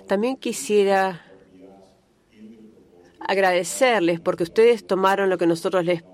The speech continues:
propusimos, pensaron en cómo hacerlo de forma abierta, con apertura y todo eso. Hicieron un muy buen trabajo. Muchas gracias. En primer lugar,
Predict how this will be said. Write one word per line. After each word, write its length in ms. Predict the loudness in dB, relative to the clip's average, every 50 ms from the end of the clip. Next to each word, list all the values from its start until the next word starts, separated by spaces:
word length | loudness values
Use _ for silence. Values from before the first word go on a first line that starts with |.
| -8 -4
propusimos, 720 | -2 -2 -2 -4 -6 -10 -8 -4 -4 -2 -2 -2 -2 -4
pensaron 460 | -2 -2 -2 -2 0 0 0 0 0 -2
en 80 | -2
cómo 200 | -2 -2 -2 -2
hacerlo 360 | -2 -4 -4 -4 -2 0 0
de 120 | 0 -2 -4
forma 320 | -6 -8 -8 -6 -6 -6
abierta, 520 | -6 -4 -2 0 0 0 -2 -4 -8 -12 -12
con 160 | -10 -10 -10
apertura 720 | -8 -6 -6 -6 -8 -8 -6 -2 0 0 0 0 0 -2 -4
y 60 | -4
todo 240 | -2 -2 0 0 0
eso. 480 | 0 -2 -4 -6 -6 -6 -6 -6 -6 -12 _ _ _ _ _ _ -20 -20 -20 -12 -10
Hicieron 380 | -8 -4 0 0 0 0 0
un 80 | -2 0
muy 180 | 0 2 2 2
buen 140 | 2 0
trabajo. 380 | -2 -2 -2 -2 -2 -4 -4 -4
Muchas 320 | -4 -4 -4 -4 -4 -4
gracias. 640 | -4 -4 -6 -6 -6 -8 -8 -8 -8 -12 -16 -20 -20 _ _ -20 -20 -20 -20 -20 -20 -20 -20 -20 -20 _ _ _ -20 -20 -20 -20 -20 -20 -20 _ _ _ _ _ _ -20 -20 -20 -20 -20 -20 -20 -20 -20 _ _ _ _ _ _ _ _ _ -20 -20 -20 -20 -20 -20 -20 -20 -20 -20 -20 -20 -20 -20 -10 -8
En 100 | -8 -6
primer 260 | -4 -4 -2 -2 0
lugar, 540 | 2 2 2 2 2 0 0 0 -4 -6 -10